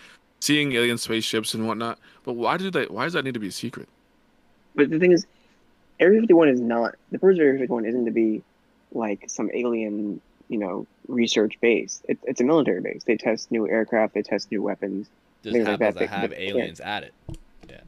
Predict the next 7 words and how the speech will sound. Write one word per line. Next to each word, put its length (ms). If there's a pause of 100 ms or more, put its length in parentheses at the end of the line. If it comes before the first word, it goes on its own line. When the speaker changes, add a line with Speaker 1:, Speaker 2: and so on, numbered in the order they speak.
(1300)
Speaker 2:
I 80
mean, 300 (140)
that's 180
the 160
theory, 480
but, 160
like, 300